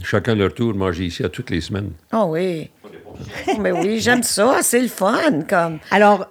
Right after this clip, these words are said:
Speaker 2: C'est vraiment notre vie.
Speaker 1: C'est depuis la première journée, ça. T'as pas, t'as pas décidé une journée que c'est ça que tu faisais avec les jeunes, là.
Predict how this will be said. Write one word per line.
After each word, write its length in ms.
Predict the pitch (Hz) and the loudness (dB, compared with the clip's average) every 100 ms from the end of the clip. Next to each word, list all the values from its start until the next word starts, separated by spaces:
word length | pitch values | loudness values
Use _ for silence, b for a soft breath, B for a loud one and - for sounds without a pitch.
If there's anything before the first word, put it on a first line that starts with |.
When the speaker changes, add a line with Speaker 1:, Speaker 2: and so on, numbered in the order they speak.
| - | -10
Speaker 2:
C'est 180 | - 339 | -2 0
vraiment 300 | 359 359 381 | 2 4 6
notre 160 | 254 170 | 4 2
vie. 320 | 143 190 202 - | -2 -2 -2 2
Speaker 1:
C'est 140 | 151 | 4
depuis 260 | 151 160 180 | 4 6 6
la 100 | 151 | 6
première 280 | 135 135 | 6 4
journée, 380 | 110 104 110 127 | 4 2 2 0
ça. 140 | - 73 | -2 -4
T'as 100 | - | 0
pas, 180 | 131 170 - - | 2 2 0 -2
t'as 120 | - | 0
pas 120 | 180 | 2
décidé 380 | 151 139 131 123 | 2 0 0 2
une 80 | 147 | 2
journée 260 | 113 113 135 | 2 0 0
que 60 | |
c'est 100 | 113 | -2
ça 140 | - 117 | -2 -4
que 60 | |
tu 100 | - | -4
faisais 260 | 117 101 113 | -2 0 0
avec 220 | 101 92 | 0 -2
les 100 | 98 | -4
jeunes, 280 | 85 104 | -4 -4
là. 80 | 76 | -6